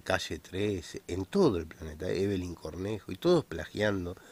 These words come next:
llega un momento que vos lo sopesás un poco, y aparte sectores políticos plagiando discursos, lo sope-, lo sopesás un poco y decís,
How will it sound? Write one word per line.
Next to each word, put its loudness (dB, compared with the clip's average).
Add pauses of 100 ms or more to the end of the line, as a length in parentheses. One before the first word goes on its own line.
(1300)
llega 4
un 4
momento 4
que 0
vos 0
lo -2
sopesás -2
un -6
poco, -4 (960)
y 0
aparte 0
sectores -6
políticos -6
plagiando -6
discursos, -6
lo -4
sope-, -2
lo -2
sopesás -2
un -2
poco -6 (840)
y 4
decís, 0